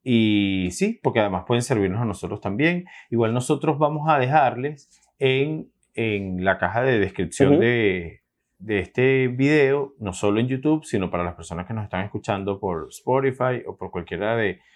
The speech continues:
Speaker 1: las plataformas de podcast, en la descripción también les vamos a dejar los links de
Speaker 2: Ujú.
Speaker 1: dónde se pueden conseguir estos objetos. Estos, exacto,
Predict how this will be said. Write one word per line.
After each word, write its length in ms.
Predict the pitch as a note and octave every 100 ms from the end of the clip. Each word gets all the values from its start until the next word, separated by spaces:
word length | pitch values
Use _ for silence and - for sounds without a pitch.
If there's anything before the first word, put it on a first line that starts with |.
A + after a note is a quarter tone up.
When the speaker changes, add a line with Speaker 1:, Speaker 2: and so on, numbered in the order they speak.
| _ _ -
Speaker 1:
las 140 | F2+
plataformas 480 | F#2+ E2+ E2+ F#2 A#2+
de 60 |
podcast, 440 | B2 C#3 C3 D3+ C#3+
en 80 | G#2+
la 80 | F#2
descripción 460 | - F#2+ - F#2
también 320 | G#2 A2+ A2+
les 100 | A2+
vamos 220 | A2+ G#2+ A#2+
a 40 |
dejar 220 | G#2 F2+
los 120 | G#2+
links 420 | B2+ B2+ A#2 - _ _ _ _
de 440 | - B2+ B2 D3 -
Speaker 2:
Ujú. 60 | - A2+
Speaker 1:
dónde 260 | G#2 G2+
se 120 | A2
pueden 180 | A#2 G2+
conseguir 280 | A#2+ G2+ F#2
estos 200 | F#2 B2+
objetos. 540 | B2+ F3+ E3 F#3+ F#3 _ _ _ _ -
Estos, 520 | F#2+ - C3+ C#3+ -
exacto, 360 | - B2 -